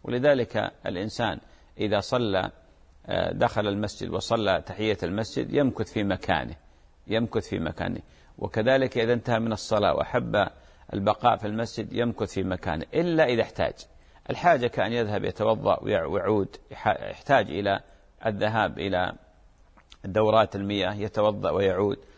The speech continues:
آه، شعر بملل وتعب، يعاني مشاكل صحية مثلًا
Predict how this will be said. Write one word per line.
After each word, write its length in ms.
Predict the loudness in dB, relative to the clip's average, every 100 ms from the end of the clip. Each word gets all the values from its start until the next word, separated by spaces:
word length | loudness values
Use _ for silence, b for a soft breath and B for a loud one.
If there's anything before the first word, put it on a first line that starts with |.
| b b b -8
آه، 440 | -4 -4 -6 -10
شعر 380 | -4 2 4 4
بملل 500 | 2 0 0 2 0
وتعب، 480 | 0 0 2 2 2
يعاني 380 | -2 -2 -2 -2
مشاكل 480 | -2 2 2 2 -2
صحية 520 | -4 -2 0 2 2
مثلًا 480 | 0 0 0 0